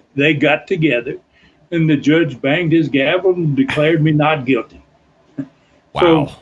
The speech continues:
Speaker 1: this was just the first of some nasty moments to come in southeastern Gulf Coast concerning riots. I
Speaker 2: Wow.
Speaker 1: can tell you that.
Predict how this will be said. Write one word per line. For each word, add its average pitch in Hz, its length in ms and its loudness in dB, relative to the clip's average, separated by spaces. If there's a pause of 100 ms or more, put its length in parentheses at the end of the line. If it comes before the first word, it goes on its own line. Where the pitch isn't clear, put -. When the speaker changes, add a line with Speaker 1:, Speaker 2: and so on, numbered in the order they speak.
(400)
Speaker 1:
this 233 160 4
was 220 140 2
just 233 240 0
the 175 100 -8
first 226 380 0
of 143 80 -6
some 135 240 -2
nasty 185 360 0
moments 185 400 0
to 160 100 -6
come 202 320 2
in 135 80 -2
southeastern 151 680 -2
Gulf 147 280 -2
Coast 147 380 -4
concerning 139 580 -2
riots. 127 580 -4
I - 60 -20
Speaker 2:
Wow. 135 140 -2
Speaker 1:
can 127 100 -2
tell 156 100 0
you 151 180 2
that. 104 340 -4